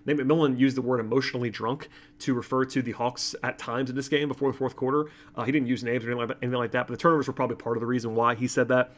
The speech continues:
I have to say. Um, Collins, though, was, was really good, had fourteen points and three steals in the first half before getting his third foul. And, uh, for the most part, it was pretty sloppy.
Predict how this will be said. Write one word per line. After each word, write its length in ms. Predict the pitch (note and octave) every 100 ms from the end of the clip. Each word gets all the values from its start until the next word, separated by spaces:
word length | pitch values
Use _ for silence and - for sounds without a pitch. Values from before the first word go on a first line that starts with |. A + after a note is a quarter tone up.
| -
I 80 | B2
have 140 | A#2+ A#2+
to 60 |
say. 300 | - B2 B2+ - - -
Um, 160 | B2+ A#2
Collins, 320 | - D#3+ F3
though, 140 | D#3 C#3+
was, 140 | A#2+
was 260 | C3+ C#3 B2
really 140 | C#3
good, 180 | B2+ B2
had 100 | A#2
fourteen 340 | D3 C3+ C#3
points 220 | B2+ C3+
and 100 | B2+
three 160 | G#2 B2
steals 440 | - A#2 B2+ C#3+
in 100 | -
the 80 | D3
first 220 | D3+ D3
half 160 | D3+ C#3+
before 200 | C3+ C#3
getting 140 | C3
his 120 | B2+ -
third 180 | C3+
foul. 340 | C3 B2 B2 B2 - - -
And, 220 | A#2+ A#2+
uh, 80 | A#2
for 100 | B2+
the 60 | C3
most 240 | F#3 F#3
part, 280 | C#3 B2+ - - -
it 20 |
was 140 | A3+
pretty 200 | - C4+
sloppy. 540 | G3+ - A#2+ A2+ -